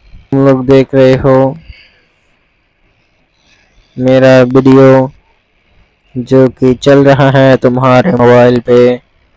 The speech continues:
और ये देखो, यहाँ पर है एक सुंदर सा ट्रैक्टर। तो प्लीज दोस्तों, चैनल को एक सब्सक्राइब कर दो यार।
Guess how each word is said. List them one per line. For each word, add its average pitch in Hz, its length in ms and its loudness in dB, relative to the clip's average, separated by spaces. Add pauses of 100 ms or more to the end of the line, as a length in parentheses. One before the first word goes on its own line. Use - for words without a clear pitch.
(420)
और 131 200 0
ये 131 180 2
देखो, 127 480 -6
यहाँ 131 300 -6
पर 123 200 -4
है 127 280 -8
एक - 160 -12
सुंदर 127 400 -8
सा 127 180 -8
ट्रैक्टर। 135 640 -6 (680)
तो 143 100 0
प्लीज 160 300 0
दोस्तों, 170 320 0
चैनल 156 320 0
को 156 120 -2
एक 151 120 -2
सब्सक्राइब 143 480 -4
कर 147 180 -2
दो 135 140 -2
यार। 131 380 0